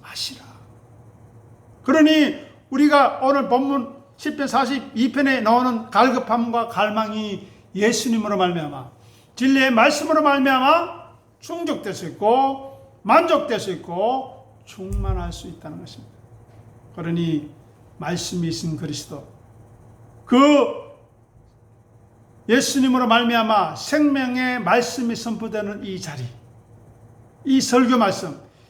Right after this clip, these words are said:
이 예배의 자리로 감사함으로 나와야 한다.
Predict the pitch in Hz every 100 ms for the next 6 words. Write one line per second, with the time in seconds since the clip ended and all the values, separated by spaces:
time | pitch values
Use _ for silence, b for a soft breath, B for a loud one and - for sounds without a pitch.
0 | b 240 269 285 240 254 302 311 302 226
1 | 240 233 240 226 - _ _ _ _ -
2 | _ 165 156 214 285 - 254 233 233 202
3 | 220 185 202 220